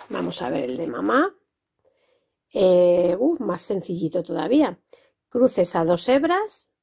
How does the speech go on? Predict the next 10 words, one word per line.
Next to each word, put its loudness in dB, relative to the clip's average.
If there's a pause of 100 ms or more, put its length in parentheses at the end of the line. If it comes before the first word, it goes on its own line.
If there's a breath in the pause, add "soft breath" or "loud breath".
(520)
punto 0
lineal 2
a 0
una, 4 (800)
Aidas 0
Baigar, 2 (240)
en 0
tela 0
blanca, 0 (680)
dieciocho -2